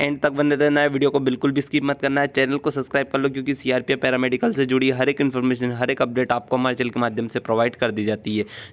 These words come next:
जो भी इन्फॉर्मेशन अपडेट रहती है, सबसे पहले हम आपके पास लेकर आते हैं, तो फटाफट से चैनल को सब्सक्राइब कर लो और चैनल से जुड़ जाओ। अब चलिए चलते Google की साइट पर।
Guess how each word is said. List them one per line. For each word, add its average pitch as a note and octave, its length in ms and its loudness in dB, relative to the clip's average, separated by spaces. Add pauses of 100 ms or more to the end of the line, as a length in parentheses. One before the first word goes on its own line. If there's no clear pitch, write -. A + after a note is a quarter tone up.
जो C3+ 180 6
भी D3+ 80 4
इन्फॉर्मेशन D3 480 0
अपडेट C3 340 0
रहती C3 200 0
है, C3+ 60 4
सबसे C3+ 280 -6
पहले C3+ 200 0
हम B2+ 140 0
आपके A#2+ 220 -2
पास B2+ 260 -2
लेकर A2+ 260 2
आते B2 220 0
हैं, C3+ 100 -2 (280)
तो D3 80 4
फटाफट C#3+ 520 0
से C#3 120 -2
चैनल C3+ 240 0
को C3 120 -4
सब्सक्राइब C3+ 440 0
कर C3 120 0
लो C3+ 200 2 (180)
और C3 200 4
चैनल A#2+ 280 0
से C#3+ 200 0
जुड़ G#2+ 260 2
जाओ। G2 180 2
अब - 200 -6
चलिए D#3+ 180 2
चलते D#3 240 2
Google C#3 280 2
की C#3 100 -2
साइट B2+ 280 -2
पर। - 220 0